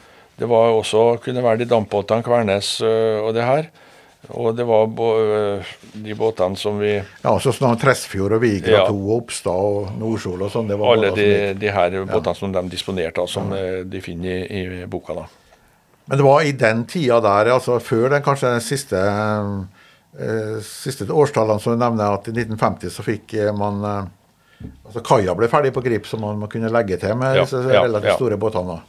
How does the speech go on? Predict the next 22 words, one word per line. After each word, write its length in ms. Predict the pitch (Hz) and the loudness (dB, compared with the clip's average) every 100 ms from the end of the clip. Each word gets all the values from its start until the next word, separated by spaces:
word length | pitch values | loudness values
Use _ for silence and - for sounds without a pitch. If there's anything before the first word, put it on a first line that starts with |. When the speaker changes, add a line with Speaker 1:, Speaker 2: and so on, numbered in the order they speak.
| - | 0
Speaker 1:
Ja, 80 | 95 - - _ - | 0 0 -20 _ -8
da 120 | 98 98 98 98 | -4 -4 -6 -6
var 140 | 104 | -6
det 80 | 98 | -2
mulig 220 | 104 98 90 | -2 -2 -2
å 60 | |
komme 200 | 92 107 | 0 0
inn 120 | 92 92 | 0 0
både 240 | 104 92 | 0 0
med 140 | 95 | 0
varer 240 | 98 101 85 | 0 0 0
og, 200 | 90 95 - | -4 -6 -10
og, 460 | 110 110 107 - - | -10 -10 -10 -10 -10
og 60 | - | -6
passasjerer 500 | 127 160 151 90 82 | -2 0 2 0 -2
da, 140 | 90 - | -8 -6
på 60 | 113 | -6
en 360 | 98 98 95 101 | -6 -6 -8 -2
grei 240 | 98 82 | 0 0
måte. 320 | 95 95 - - _ _ _ _ _ | 0 -2 -4 -12 _ _ _ _ _
Speaker 2:
Men, 220 | 123 135 147 | 0 2 4
eh, 220 | 143 | 4